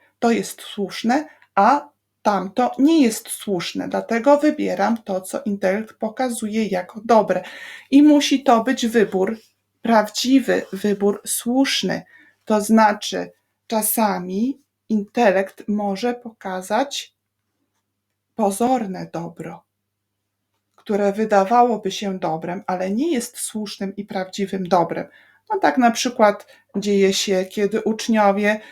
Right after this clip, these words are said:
wybierają ściąganie na klasówkach czy teście. Dla nich wydaje się to dobre, dostanie dobrą ocenę, ale wiemy, że jest to nieuczciwość. Jest to takie dobro dla nich, czyli dobro pozorne, nieobiektywne.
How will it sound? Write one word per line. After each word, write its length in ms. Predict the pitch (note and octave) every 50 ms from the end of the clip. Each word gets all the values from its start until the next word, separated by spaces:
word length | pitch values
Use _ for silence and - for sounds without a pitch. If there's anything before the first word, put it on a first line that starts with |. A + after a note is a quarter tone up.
| - _ _
wybierają 600 | - A#3+ A#3 G#3 A#3+ A#3+ A#3+ A#3 A3+ A3+ A3+ A#3
ściąganie 800 | A3+ - - - C4 B3 A3+ G#3 F#3 F3+ F3 F3 F3+ F3+ F3+ F3+
na 260 | F#3 F3+ F3+ F3+ F#3 - - _ _ _
klasówkach 720 | - G3 F#3 F#3+ - - F#3 F#3 - - F#3 F#3 F#3 -
czy 260 | - G3 F#3 F#3+ - _ _ _
teście. 540 | G3+ E3+ D#3 E3 - - - - - - - - _ _ _ -
Dla 320 | A3 A#3+ B3+ A#3 G3 F#3
nich 200 | G3 G#3+ A#3 A#3
wydaje 460 | A#3 B3 A#3 G3+ G3 F#3 F3+ F#3+ G3
się 200 | - - G3+ G3
to 120 | - G#3 G3+
dobre, 380 | G#3 D4 E4+ C#4 A#3+ G3+ F3
dostanie 480 | F3+ F#3 E3+ - - F#3 F#3+ F3+ F3+ F3+
dobrą 360 | - G3 F#3 G3 G3 G3 -
ocenę, 440 | - G3 - - F#3+ F3 F3 F3 - - _ _ _ _ -
ale 280 | B3 A#3+ A3+ A3+ A3
wiemy, 380 | G3+ F#3+ G3 F3+ F3+ F#3 G3+ G#3+
że 260 | G3+ - G3 F#3+ F#3+
jest 260 | F#3 F#3 G3 - -
to 100 | - F#3
nieuczciwość. 1080 | F#3+ F#3+ G#3+ B3+ C4 - B3+ B3 B3 - - - - G3 F3+ E3 E3 F3 F3 E3+ - -
Jest 240 | A3+ C4+ D#4 - -
to 100 | C#4+ C4+
takie 340 | C4+ B3+ A#3+ A#3+ - C4 A#3+
dobro 640 | A3 G#3+ G3+ F#3 F#3 F#3 G3+ G3+ G#3 A3+ A3+ - _ _ _ _ _
dla 380 | - - G#3 A3+ A#3+ B3+ B3 A3+
nich, 400 | A3+ A3 G3+ F3+ D#3 - - _ _
czyli 320 | - F3 F3+ G3+ G3+ F#3
dobro 360 | - F#3+ F#3 - - E3 E3+
pozorne, 640 | E3+ - A3 A3+ - E4+ E4+ D4+ A#3 G3+ - F3 F3
nieobiektywne. 1120 | F3+ G#3 C4+ D4 - G#3 G3+ - F#3 E3+ F3 - - _ - G3+ F3+ E3+ - E3+ - -